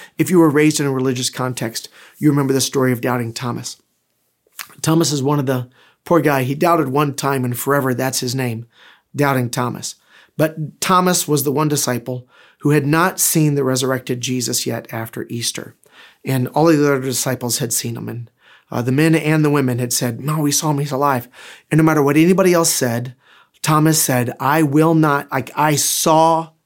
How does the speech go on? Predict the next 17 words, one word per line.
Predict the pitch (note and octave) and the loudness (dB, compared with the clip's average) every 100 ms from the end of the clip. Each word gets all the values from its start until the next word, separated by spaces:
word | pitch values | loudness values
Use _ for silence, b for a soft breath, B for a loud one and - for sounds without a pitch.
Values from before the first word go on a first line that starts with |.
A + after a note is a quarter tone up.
| _ | _
him | _ D3 C#3+ C3 B2+ B2 _ _ _ | _ 0 0 0 -4 -10 _ _ _
dead. | - G#2 - - _ _ _ _ _ _ _ _ - | -10 -10 -10 -20 _ _ _ _ _ _ _ _ -6
There's | C#3+ D#3 C#3 C#3+ | 2 4 4 2
no | C#3 C#3 D3+ D#3 | 0 2 2 2
way | C3+ A#2+ | 2 -2
he's | A2+ A#2+ A2 | -4 -10 -12
alive. | A2+ A#2 - _ _ _ B B B B | -14 -18 -20 _ _ _ B B B B
I | - D3 | 0 2
will | C#3 C3+ E3 F#3 | 4 4 6 6
not | F#3 F3+ F#3 D#3+ | 6 4 2 2
believe | D#3+ D3+ C#3 A2 - - _ b b b b | 4 4 4 0 -10 -20 _ b b b b
that | C#3 D3 | 0 0
Jesus | B2 C3+ C3+ E3 D#3+ | 0 -2 2 2 2
is | C#3 | 0
alive | C#3 C3+ B2+ A2 - - - _ _ | 0 0 0 -4 -10 -18 -20 _ _
from | - - C#3 E3+ | -16 -4 0 4
death | G#3 C#3+ D#3+ - | 4 2 -2 -6